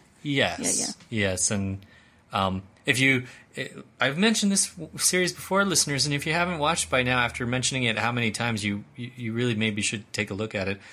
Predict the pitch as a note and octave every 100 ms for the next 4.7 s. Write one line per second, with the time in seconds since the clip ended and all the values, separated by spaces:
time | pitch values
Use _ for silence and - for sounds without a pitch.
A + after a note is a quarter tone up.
0 | - - B2+ C3+ B2+ A2+ - C3 A2+ G#2+
1 | C#3 - _ _ _ _ _ - G#2+ G#2
2 | G2+ A#2+ G#2+ G#2 A2 - G2+ G2+ G2 G2
3 | - - - - A#2 G#2+ G#2+ G#2+ G2+ G#2
4 | G2+ A2+ G#2 G2+ G2 F#2+